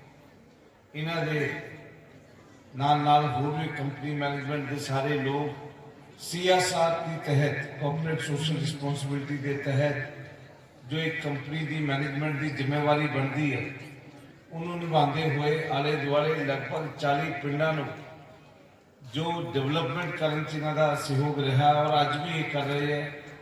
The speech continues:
ਮੈਂ ਤਹਿ ਦਿਲ ਤੋਂ ਇਹਨਾਂ ਦਾ ਧੰਨਵਾਦ ਕਰਦਾ, ਆਪਣੀ ਪੰਚਾਇਤ ਵੱਲੋਂ, ਆਪਣੇ ਵੱਲੋਂ, ਆਪਣੇ ਸਾਥੀਆਂ ਵੱਲੋਂ,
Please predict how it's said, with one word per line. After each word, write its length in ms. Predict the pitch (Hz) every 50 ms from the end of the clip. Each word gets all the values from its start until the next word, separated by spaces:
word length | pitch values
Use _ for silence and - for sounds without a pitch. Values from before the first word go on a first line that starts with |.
| - - - - - - -
ਮੈਂ 120 | 139 160 156
ਤਹਿ 360 | 160 160 165 170 175 170 151
ਦਿਲ 140 | 156 151 143 -
ਤੋਂ 120 | 156 156 151
ਇਹਨਾਂ 180 | 147 147 147 139
ਦਾ 140 | 143 147 143 131 - - - - - - - - - - - - - - - - - -
ਧੰਨਵਾਦ 480 | - 135 127 123 127 139 147 147 - -
ਕਰਦਾ, 280 | - 147 139 127 135 156 151
ਆਪਣੀ 280 | 143 143 - 135 143 139 135 -
ਪੰਚਾਇਤ 460 | 135 131 123 - 143 143 147 147 - 147
ਵੱਲੋਂ, 320 | 139 143 143 147 151 147 139
ਆਪਣੇ 280 | 135 - 135 139 147
ਵੱਲੋਂ, 280 | 147 143 143 139 147 147
ਆਪਣੇ 260 | 139 - 123 127 135
ਸਾਥੀਆਂ 520 | 127 - 135 127 123 - - 143 151 156
ਵੱਲੋਂ, 320 | 151 151 151 151 156 156